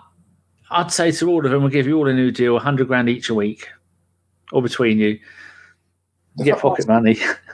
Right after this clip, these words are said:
Speaker 2: on
Speaker 1: <laughs> And what do you
Speaker 2: ninety
Speaker 1: do with it, though? We, I mean, there's only a certain amount of shit you can buy. <laughs>
Speaker 2: Yeah. But the fact that Martin Lane's on ninety grand is just shocking. Like,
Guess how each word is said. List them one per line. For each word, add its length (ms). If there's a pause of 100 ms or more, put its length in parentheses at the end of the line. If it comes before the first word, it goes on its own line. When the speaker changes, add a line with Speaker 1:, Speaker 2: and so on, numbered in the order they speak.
Speaker 2:
on 260
Speaker 1:
<laughs> 180
And 80
what 120
do 60
you 60
Speaker 2:
ninety 100
Speaker 1:
do 160
with 60
it, 100
though? 300
We, 260
I 100
mean, 280 (360)
there's 180
only 220
a 40
certain 280
amount 220
of 80
shit 160
you 140
can 140
buy. 440
<laughs> 60 (1400)
Speaker 2:
Yeah. 240 (1040)
But 240
the 140
fact 180
that 100
Martin 260
Lane's 200
on 140
ninety 320
grand 240
is 60
just 120
shocking. 480
Like, 160